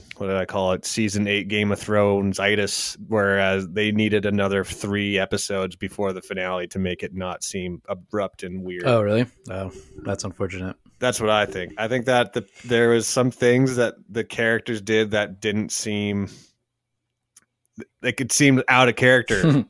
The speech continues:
Speaker 2: <laughs>
Speaker 1: based on the previous five episodes,
Speaker 2: Ah,
Speaker 1: you know what I mean?
Speaker 2: right.
Speaker 1: Like, so there was a little bit of that going on, some shit they should have fleshed out. Overall, I would give it a, I'd give it a six point five out of ten.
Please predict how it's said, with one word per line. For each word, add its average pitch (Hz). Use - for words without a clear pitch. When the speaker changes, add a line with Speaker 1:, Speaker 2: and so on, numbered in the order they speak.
Speaker 2:
<laughs> -
Speaker 1:
based 104
on 104
the 101
previous 101
five 101
episodes, 98
Speaker 2:
Ah, -
Speaker 1:
you 95
know 95
what 92
I -
mean? 92
Speaker 2:
right. 98
Speaker 1:
Like, 95
so 139
there 156
was 170
a 190
little 214
bit 202
of 190
that 151
going 147
on, 139
some 135
shit 123
they 117
should -
have 101
fleshed 107
out. 113
Overall, 196
I 151
would 170
give 135
it 143
a, 113
I'd 185
give 214
it 208
a 185
six -
point 165
five 135
out 117
of 104
ten. 82